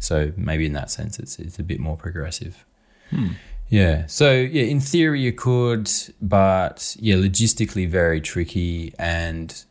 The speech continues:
Speaker 1: and then, yeah, and politically very tricky as well. Like,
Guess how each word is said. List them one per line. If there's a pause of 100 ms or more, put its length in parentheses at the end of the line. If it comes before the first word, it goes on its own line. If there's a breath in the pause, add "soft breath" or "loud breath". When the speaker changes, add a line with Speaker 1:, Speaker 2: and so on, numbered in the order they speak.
Speaker 1:
and
then,
yeah,
and
politically (280)
very
tricky
as
well.
Like,